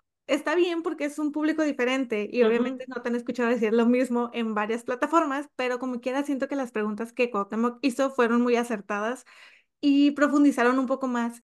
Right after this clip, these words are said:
Speaker 1: en el impacto de la cuenta y en las cosas que han llevado a que tu cuenta sea como es actualmente. Entonces, sí, felicidades a, a Cuauhtémoc y a ti,
Speaker 2: Sí,
Speaker 1: obviamente.
Speaker 2: ojalá y escuche este podcast para decirle que se lo agradezco muchísimo y que es un excelente presentador. Ojalá ese proyecto que tienen del Faro de
Speaker 1: Sí.
Speaker 2: la biblioteca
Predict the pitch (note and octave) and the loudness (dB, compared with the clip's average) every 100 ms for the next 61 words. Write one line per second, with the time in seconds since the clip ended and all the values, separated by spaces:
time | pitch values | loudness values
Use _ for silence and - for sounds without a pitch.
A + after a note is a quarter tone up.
0 | _ - C4+ C4 B3+ B3+ B3+ B3 C4 A#3+ | _ -2 2 2 0 0 2 2 2 0
1 | C4+ - D4 D4 A#3+ B3+ C4+ C4+ C4+ C#4+ | -2 0 2 2 0 -2 -4 -2 -6 -4
2 | B3+ A3+ G#3 G#3 A3+ A#3+ A#3+ A3+ A3+ A3+ | -4 -4 -4 -6 -4 -4 -4 -2 2 2
3 | A3 A#3 - A#3+ G#3+ G#3 A3 - A3 G3+ | 0 -2 -6 -6 -6 -4 -6 -6 -6 -4
4 | G#3 G#3 - _ - B3 A#3 G#3 G#3 - | -6 -8 -14 _ -2 0 2 0 -2 -4
5 | A#3 - C4 D4+ F4 E4 A#3+ G#3+ C4+ D#4+ | -6 -2 0 2 2 0 -2 0 2 2
6 | E4 D4 C#4+ D4 C#4+ B3+ C#4 D4 E4+ F#4 | 2 2 2 2 0 2 2 2 2 0
7 | F#4 D4+ C4 - A#3+ B3 A#3+ B3 B3 B3 | 0 0 -2 -4 -4 -4 -4 -4 -4 -4
8 | A#3 A3 _ _ _ _ _ - C4 G#3+ | -4 -6 _ _ _ _ _ -4 -2 2
9 | A#3 B3 B3 A3+ A3+ A#3 C4 C#4 C4 A#3 | 2 2 2 2 4 6 6 2 0 -2
10 | - A3+ B3 A#3+ B3+ B3 B3 A#3 A3+ A#3 | -4 -6 -4 -4 -2 -2 0 -2 0 0
11 | A#3 - F#3+ E3 E3 D#3+ F3+ F#3 G3+ G3 | 0 -2 -2 -2 -4 -8 -6 -4 -6 -4
12 | F#3 E3+ D#3+ - - G3 F3+ E3+ E3 E3+ | -4 -2 -4 -6 -10 -8 -6 -6 -6 -10
13 | - A3+ G3+ G#3 G#3+ A#3 A#3+ A#3+ G3+ - | -10 -10 -8 -8 -4 -4 -4 -4 -8 -10
14 | F3 - G#3 G#3 G#3 F3+ E3+ E3+ F#3 G3+ | -12 -8 -8 -8 -10 -10 -10 -10 -14 -14
15 | G#3 G3+ G3+ D#3 D#3 D#3 D#3 E3 E3+ G#3+ | -10 -10 -8 -8 -8 -8 -6 -6 -6 -10
16 | G#3 F#3 E3+ - G3 F#3 E3+ E3+ F3+ F3+ | -12 -12 -12 -14 -16 -14 -10 -8 -8 -10
17 | - F3 F3 F#3 F3+ - D#3 D#3 D#3+ D3+ | -6 -6 -4 -6 -4 -2 -4 -6 -8 -8
18 | D#3+ E3+ E3 F#3 F#3+ | -10 -10 -6 -4 -4